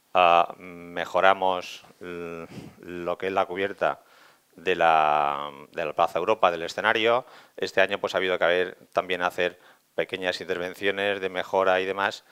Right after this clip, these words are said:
ah, porque, bueno, además siempre hay algunas personas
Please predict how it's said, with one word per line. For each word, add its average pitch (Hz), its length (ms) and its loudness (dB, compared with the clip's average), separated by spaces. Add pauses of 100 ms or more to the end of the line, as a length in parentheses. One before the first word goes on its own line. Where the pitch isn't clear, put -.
(320)
ah, 82 840 4
porque, 95 300 0
bueno, 95 160 2
además 95 400 -2 (160)
siempre 92 420 -2
hay 92 380 2
algunas 92 400 -4
personas 95 540 -4